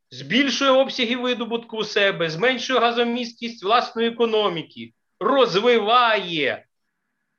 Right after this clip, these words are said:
вугільну промисловість. Чому ніхто не каже про те, що Польща будує нові вугільні теплоелектростанції? Чому ніхто не каже у нас, е, як реалізується стратегія розвитку вугільної промисловості, яка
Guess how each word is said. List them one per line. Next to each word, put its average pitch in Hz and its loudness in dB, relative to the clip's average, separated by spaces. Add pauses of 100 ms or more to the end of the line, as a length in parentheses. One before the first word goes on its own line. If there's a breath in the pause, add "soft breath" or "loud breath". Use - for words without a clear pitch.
вугільну 214 -2
промисловість. 196 -2
Чому 247 -8
ніхто 254 -2
не 233 0
каже 226 0
про 196 -8
те, 220 2
що 165 -2 (280)
Польща 196 0
будує 170 -2
нові 170 -2
вугільні 147 -2
теплоелектростанції? 151 -2 (300)
Чому 196 -2
ніхто 254 2
не 247 0
каже 233 -2
у 202 0
нас, 233 0
е, 180 -4 (300)
як 208 -2
реалізується 196 -2
стратегія 196 0 (140)
розвитку 180 0
вугільної 165 -2
промисловості, 165 -4
яка 147 -2